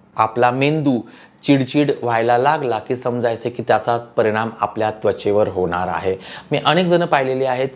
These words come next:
की ज्यांनी खूप टेन्शन घेतलं किंवा दोन तीन दिवस जरी ताण आला, लगेच त्वचा जी आहे ही डल होते आणि त्वचेवर त्यांच्या पिंपल्स देखील यायला सुरुवात होत असते. यासाठी रिलॅक्सेशन हे फार महत्त्वाचं आहे.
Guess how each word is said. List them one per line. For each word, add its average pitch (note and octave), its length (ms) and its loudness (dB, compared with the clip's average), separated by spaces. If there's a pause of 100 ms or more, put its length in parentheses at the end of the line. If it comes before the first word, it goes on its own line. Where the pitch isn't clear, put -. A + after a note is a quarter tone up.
की C#3+ 80 -2
ज्यांनी B2+ 440 -2 (320)
खूप D#3+ 180 2 (140)
टेन्शन C#3+ 400 2
घेतलं A#2 340 2
किंवा B2 240 2
दोन B2 180 0
तीन D3+ 220 0
दिवस C#3+ 180 4
जरी D3 140 2
ताण C#3+ 380 -2
आला, A2+ 280 0 (340)
लगेच D3 480 2
त्वचा B2+ 340 2
जी B2 180 -2
आहे A#2+ 260 2
ही B2 180 -2
डल B2 360 2
होते D3 340 -2 (220)
आणि C3+ 160 -2
त्वचेवर C3+ 580 2
त्यांच्या C#3 320 0
पिंपल्स A#2+ 680 0
देखील A2+ 260 0
यायला A2+ 140 4
सुरुवात G2 360 2
होत F#2+ 140 -4
असते. F#2+ 260 -8 (440)
यासाठी D#3+ 560 2
रिलॅक्सेशन A#2+ 880 -2 (120)
हे C3 120 -6
फार A#2+ 360 0
महत्त्वाचं G#2 580 -2
आहे. G2+ 160 0